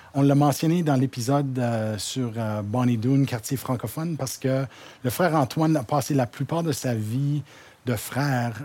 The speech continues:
euh, au Collège Saint-Jean. Euh, donc, c'est un, un homme à tout faire. Ce qui le rendait célèbre, si on veut, euh, sur le plan iconique, euh, c'est que pendant qu'il travaillait pour un petit bout de temps à Lac-la-Biche, il a perdu sa main.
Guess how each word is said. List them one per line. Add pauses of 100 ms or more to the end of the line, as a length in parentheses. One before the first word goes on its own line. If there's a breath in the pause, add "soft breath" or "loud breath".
(100)
euh,
au
Collège
Saint-Jean. (640 loud breath)
Euh,
donc,
c'est
un,
un
homme
à
tout
faire. (480 loud breath)
Ce
qui
le
rendait
célèbre,
si
on
veut,
euh,
sur
le
plan (520)
iconique, (640 loud breath)
euh,
c'est
que (320)
pendant
qu'il
travaillait
pour
un
petit
bout
de
temps
à
Lac-la-Biche,
il
a
perdu
sa
main.